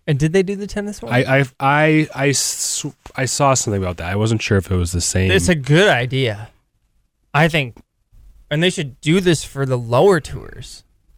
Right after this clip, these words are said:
Speaker 2: So that's funny you mentioned that. So I think they're actually, um,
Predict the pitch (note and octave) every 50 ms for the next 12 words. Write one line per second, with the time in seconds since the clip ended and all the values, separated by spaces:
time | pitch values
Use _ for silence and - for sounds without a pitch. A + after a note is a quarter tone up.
0 | _ - - - - - - _ _ - - - - - B2+ B2 B2 - - C#3+
1 | C#3+ C3+ B2 A#2+ - - G#2+ F#2+ - A2+ A2 A2 C3+ C#3 - B2 A#2 A2 A#2 -
2 | - A2+ G#2+ G#2 G#2 G2+ F#2+ - _ _ - _ _ _ _ _ _ - - C3
3 | A2+ G#2 G2 F#2 F2+ F2 E2+ E2 -